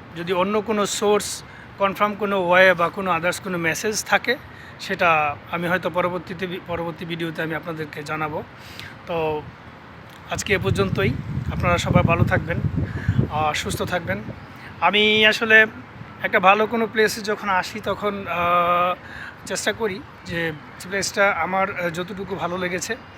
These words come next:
এটা <laughs> আপনাদেরকে মাঝে মাঝে একটু শেয়ার করতে। আসলে কানাডাতে যখন, আহ, আসবেন দেখবেন যে কানাডার প্রত্যেকটা জায়গায় আসলে পর্যটন কেন্দ্রের মতো, আহ, সেই পরিবেশ তৈরি করা এবং খুব সুন্দর। তো যাই হোক,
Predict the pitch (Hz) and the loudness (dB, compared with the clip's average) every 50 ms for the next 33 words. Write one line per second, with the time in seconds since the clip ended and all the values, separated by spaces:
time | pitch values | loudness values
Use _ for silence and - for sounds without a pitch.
0 | - - - - - - - - - - - - 156 156 175 170 170 - - - | -18 -18 -18 -18 -18 -18 -18 -20 -20 -16 -12 -8 0 2 4 4 4 4 2 0
1 | - - - 202 196 - 202 180 185 175 - 190 180 170 170 165 170 170 165 170 | 0 4 4 2 2 2 -4 -4 -4 -6 -4 -4 -4 -4 -4 -4 -6 -10 -10 -10
2 | 160 - 180 - - 190 185 175 170 170 143 - - 190 - - - - - - | -10 -10 -10 -4 0 2 2 2 0 -6 -12 -10 -10 -10 -10 -10 -10 -8 -8 -8
3 | - - 175 175 - 208 208 214 214 208 208 - 185 196 208 208 214 208 196 226 | -4 -2 -2 -2 -2 0 2 4 4 4 2 2 2 4 4 6 4 4 2 0
4 | 214 202 202 - 208 208 208 208 214 226 - - - - - - - 175 170 165 | -2 -2 -2 0 2 2 2 2 -2 -8 -12 -14 -14 -14 -14 -8 -2 2 4 6
5 | 165 180 190 - - 214 214 208 202 196 175 196 226 - - - - - - - | 6 6 4 6 6 6 6 6 2 0 0 0 -2 -12 -18 -20 -20 -20 -20 -18
6 | - - - 180 196 190 190 - 214 208 214 208 - 214 202 214 220 226 226 208 | -18 -10 -4 -2 -2 0 2 0 2 2 2 2 2 2 2 2 4 2 2 0
7 | - - 240 233 - - - - - 302 - - 269 247 214 180 170 190 185 185 | 0 -4 -6 -6 -6 -14 -10 -2 0 0 2 6 4 4 6 6 8 8 10 10
8 | 185 180 240 254 233 202 - - 214 202 185 - 196 180 175 196 196 196 214 196 | 10 10 10 12 12 10 8 6 0 0 0 2 0 0 0 -2 -4 -2 -4 -4
9 | 185 - 185 185 175 180 196 190 196 190 180 - 202 175 156 165 - - - - | -2 -2 -4 -2 0 0 0 2 2 -2 -2 0 0 0 0 -2 -6 -12 -18 -18
10 | - - - - - 185 175 170 165 165 175 175 - - 220 220 214 220 208 196 | -16 -16 -16 -12 -4 0 2 4 4 2 2 0 2 4 4 4 4 2 2 2
11 | 208 196 185 - - - 208 190 180 180 160 165 156 160 156 156 160 156 156 175 | 4 2 2 2 2 2 2 2 2 2 0 2 2 2 2 2 -2 -6 -6 -4
12 | - - - 180 156 135 123 - - - - - - - - - - - - - | -4 -4 -2 -2 -6 -6 -8 -10 -12 -18 -18 -18 -16 -16 -14 -14 -14 -14 -14 -10
13 | - - 190 185 190 190 185 196 202 214 220 247 262 | 0 4 6 8 8 8 8 8 8 10 10 8 8